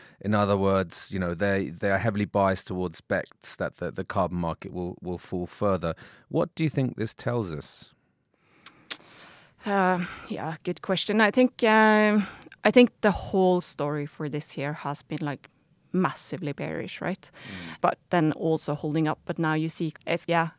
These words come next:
Speaker 2: it's testing levels, it's testing new lows,
Speaker 3: Mm.
Speaker 2: uh, breaking below, uh,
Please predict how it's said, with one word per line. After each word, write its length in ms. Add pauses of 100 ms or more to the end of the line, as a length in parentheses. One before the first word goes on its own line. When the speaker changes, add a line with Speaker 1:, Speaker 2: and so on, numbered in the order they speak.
(180)
Speaker 2:
it's 520
testing 400
levels, 420
it's 80
testing 420
new 240
lows, 420 (400)
Speaker 3:
Mm. 200
Speaker 2:
uh, 60
breaking 440
below, 300 (200)
uh, 400